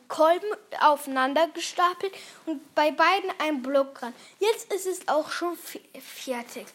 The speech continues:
Äh, du musst jetzt, wenn du jetzt mit Bogen und Pfeil auf den Zielblock schießt, öffnet sich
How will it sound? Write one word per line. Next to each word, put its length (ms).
Äh, 160
du 140
musst 240
jetzt, 300
wenn 280
du 100
jetzt 220
mit 320
Bogen 380
und 220
Pfeil 340
auf 180
den 200
Zielblock 640
schießt, 640
öffnet 480
sich 400